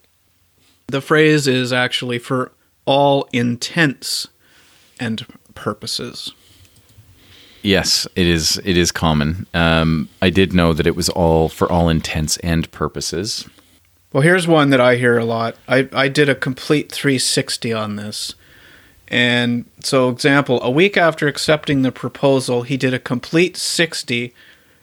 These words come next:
Speaker 1: and re-, and decided to reject our offer.
Speaker 2: A complete
Speaker 1: Three sixty.
Speaker 2: sixty? A complete three sixty.
Speaker 1: So in this person's
Speaker 2: Okay.
Speaker 1: mind, it's like they turned around and cha-, changed their mind.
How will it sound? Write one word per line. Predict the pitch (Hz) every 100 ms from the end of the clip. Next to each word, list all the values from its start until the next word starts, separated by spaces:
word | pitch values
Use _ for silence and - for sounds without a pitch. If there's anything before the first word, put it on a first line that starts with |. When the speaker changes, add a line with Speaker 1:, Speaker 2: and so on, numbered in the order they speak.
| -
Speaker 1:
and | 123 120
re-, | 135 139 139 143
and | 139
decided | 135 - 156 151 -
to | 135
reject | 120 120 107 131 127 -
our | 120 117
offer. | 120 117 117 113 - _ _ _ _ _ _ _ _ _ _ _ _ _ _ _ _ _ _ -
Speaker 2:
A | 120
complete | - 113 98 - - 107 -
Speaker 1:
Three | 156 151
sixty. | - 117 - 170
Speaker 2:
sixty? | 214 - _ _ _ _ _ _ _ _ _ _ _ _ -
A | 110
complete | 113 - 113 92
three | - 95 104
sixty. | 117 143 139 139
Speaker 1:
So | 151
in | 156
this | 190 185
person's | 180 160 139
Speaker 2:
Okay. | 139
Speaker 1:
mind, | 139 135
it's | 127
like | 131
they | 143
turned | 135 - 160 151 147
around | 139 135 135 135 135 135 -
and | 127 120 120
cha-, | - 143 -
changed | 123 - 135 131 123
their | 123
mind. | 120 135 147 123 120 120